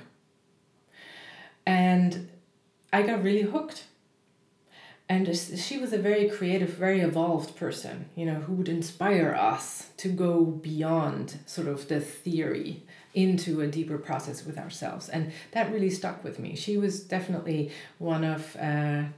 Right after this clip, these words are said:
the significant mentor figures, although I didn't know her for that long, but she, I r-, still remember her very dearly.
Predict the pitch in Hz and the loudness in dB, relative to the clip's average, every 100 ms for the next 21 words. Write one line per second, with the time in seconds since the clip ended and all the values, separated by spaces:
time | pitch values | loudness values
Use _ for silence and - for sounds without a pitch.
0 | - - - 165 156 147 165 151 147 147 | -14 -12 -8 -6 -4 -4 -4 -4 -2 -2
1 | 151 143 160 156 147 - 175 170 165 165 | -2 -4 -2 -2 -2 0 2 4 4 4
2 | 165 156 147 160 175 151 147 147 139 - | 2 0 -2 0 0 0 -4 -4 -4 -4
3 | 143 143 147 147 151 - 165 - 185 - | -4 -4 -4 -6 -8 -8 -8 -8 -14 -16
4 | - - - 170 170 - - 202 180 160 | -20 -14 -6 -4 -6 -10 -8 -2 0 0
5 | 151 160 151 143 143 143 139 147 139 - | -2 -2 -2 -4 -4 -6 -6 -6 -6 -10